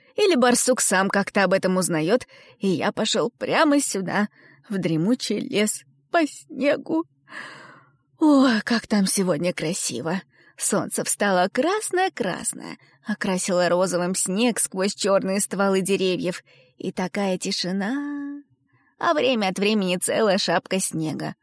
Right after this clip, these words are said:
Шлёп! Срывается с ветки, и ты отскакиваешь и ищешь, где бы укрыться. За ночь прямо ниоткуда воздвиглись снежные дворцы, и снежные пещеры,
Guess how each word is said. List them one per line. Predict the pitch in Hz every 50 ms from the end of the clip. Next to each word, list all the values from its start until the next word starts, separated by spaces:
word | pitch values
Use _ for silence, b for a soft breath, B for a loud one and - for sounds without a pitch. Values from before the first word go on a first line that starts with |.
| _ _ _
Шлёп! | - - 370 605 640 - - _ _ _ _ _ _ _
Срывается | _ - - 220 202 202 196 208 233 233 226 226 - 196
с | -
ветки, | 214 190 185 170 180 - - - 170 170 b b b b b b b b
и | - 415 359
ты | - - 320 320 277
отскакиваешь | 233 226 - - - 277 262 220 - 214 185 180 185 - -
и | 208 208 226
ищешь, | 220 - 214 196 - - _
где | - 254 202 214 214
бы | 185 185 190
укрыться. | 214 202 - 220 - - - - - 240 208 - _ _ _ _ _ _ _ _ _ _ _ _ _ _ _ _ _ _ _ _ _ _ _
За | - 190 196 180 208 196 185
ночь | 170 160 160 - -
прямо | - 240 240 226 214 208 202 208
ниоткуда | 208 214 208 208 208 - - 262 262 240 196 185
воздвиглись | 170 196 202 180 175 202 226 220 196 214 208 208 -
снежные | - 220 226 220 208 208 190 202 196 190
дворцы, | 185 185 180 202 220 - - - 302 277 202 175 b b b b b
и | - 349 320
снежные | 269 - 277 302 302 302 269 285 302 294
пещеры, | - 302 302 - - 240 214 196 185 185 160 -